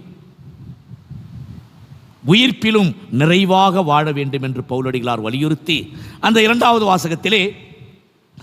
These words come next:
ஒரு கடன் பத்திரத்தை பற்றியும் அவர் கொண்டு வந்து நிறுத்துகின்றார். பழைய ஏற்பாட்டிலே பார்த்தோம் என்றால், ஆதி பெற்றோர்களுடைய பாவத்தினால் மனித இனமே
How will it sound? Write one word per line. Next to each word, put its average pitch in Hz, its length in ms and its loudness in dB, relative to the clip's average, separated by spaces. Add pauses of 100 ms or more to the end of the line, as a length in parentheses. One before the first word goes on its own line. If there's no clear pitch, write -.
(120)
ஒரு 196 220 0
கடன் 269 300 0
பத்திரத்தை 226 440 0
பற்றியும் 202 440 -4
அவர் 214 220 0 (240)
கொண்டு 165 220 0
வந்து 147 240 -4
நிறுத்துகின்றார். 113 680 -4 (320)
பழைய 220 380 2
ஏற்பாட்டிலே 196 500 0 (220)
பார்த்தோம் 170 320 -2
என்றால், 151 380 -2 (600)
ஆதி 247 280 2
பெற்றோர்களுடைய 202 840 -2 (1500)
பாவத்தினால் 220 800 4 (280)
மனித 220 380 2
இனமே 196 540 2